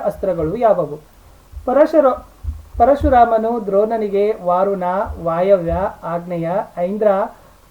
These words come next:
ಮೊದಲಾದ ಪ್ರಧಾನ ಅಸ್ತ್ರಗಳನ್ನ ಕೊಟ್ಟನು. ದ್ರುಪದನು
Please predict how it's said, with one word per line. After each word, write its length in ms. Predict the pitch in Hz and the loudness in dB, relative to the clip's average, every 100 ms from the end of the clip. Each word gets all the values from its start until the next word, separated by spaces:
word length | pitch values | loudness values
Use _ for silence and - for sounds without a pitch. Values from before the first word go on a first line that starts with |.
| 214 | 0
ಮೊದಲಾದ 460 | 226 240 262 294 233 220 | 2 6 6 8 8 6
ಪ್ರಧಾನ 540 | 226 220 180 214 247 254 | 4 2 2 0 0 0
ಅಸ್ತ್ರಗಳನ್ನ 560 | 202 - 196 180 160 175 | -2 -4 -2 -2 -2 -2
ಕೊಟ್ಟನು. 480 | - - 202 160 160 - - - - - | -4 -2 -2 -2 -8 -20 -20 -20 -20 -12
ದ್ರುಪದನು 680 | 170 175 180 175 220 208 | -8 -2 0 0 2 0